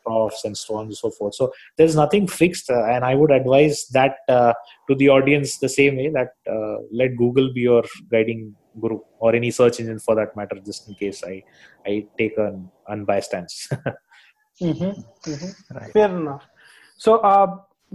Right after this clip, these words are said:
Speaker 2: a good conversation here, uh, Ankur and Mahesh. Uh, we started with understanding how a digital marketplace exists, uh, what it can be when it's healthy, what it needs to be from the administrator's perspective, what are the aspirations and hopes of a developer wha-,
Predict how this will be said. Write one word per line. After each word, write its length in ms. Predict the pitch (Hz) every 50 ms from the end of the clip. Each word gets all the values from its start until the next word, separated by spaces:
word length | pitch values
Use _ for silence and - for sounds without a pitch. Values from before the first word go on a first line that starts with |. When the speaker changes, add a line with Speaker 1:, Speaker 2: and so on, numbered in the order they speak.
| 180 175 -
Speaker 2:
a 100 | 202 185
good 400 | 170 170 226 247 220 185 175 - -
conversation 640 | 190 180 180 185 180 170 180 180 180 - 196 196
here, 180 | 190 180 180 175
uh, 400 | 170 165 160 151 156 151 147 151 156
Ankur 280 | 151 156 156 170 165 165
and 180 | 156 156 156
Mahesh. 480 | 156 160 156 151 160 160 175 - - 196
Uh, 60 | 175 151
we 260 | 143 160 160 160 156
started 440 | 156 - 151 151 151 - 190 185 175
with 120 | 175 170
understanding 720 | 160 151 156 156 156 - 165 156 151 160 165 165 165 160 160 -
how 180 | - 156 156 170
a 60 | 160
digital 280 | 151 151 151 - 160 160
marketplace 720 | 151 147 143 139 156 156 - - 147 147 151 156 151 - -
exists, 540 | 170 151 139 143 147 151 165 160 - - _ _ _ _ _ _ _ _ _ -
uh, 120 | 147 143
what 340 | 139 135 143 151 160 156 156 156
it 140 | 151 -
can 240 | - 165 151 151 156
be 80 | 156 156
when 140 | 151 151 151
it's 160 | 147 - - -
healthy, 400 | 160 160 156 151 160 160 160 151
what 240 | 143 139 143 139 - _ _ _ -
it 140 | 160 127 135
needs 240 | 151 156 156 151 _
to 120 | - 160
be 360 | 143 147 151 156 156 156 156 151 - _ _ _ _
from 340 | _ - 151 147 156 156 143
the 300 | 156 151 147 143 139 - - 156
administrator's 560 | 156 147 151 160 156 - 185 160 143 131 185
perspective, 720 | - 180 170 165 - 175 160 165 - 175 170 165 165 160 160 - _ _ _ _ _ -
what 120 | 151 147
are 60 | 160
the 100 | 156 160
aspirations 800 | 151 143 135 - - 175 165 170 185 180 - 190 180 180 175 180
and 140 | 175 165 165
hopes 280 | 147 170 170 165 - -
of 120 | 165 156
a 40 | 160
developer 500 | 147 156 151 160 175 175 175 180 180 175
wha-, 180 | 160 156 160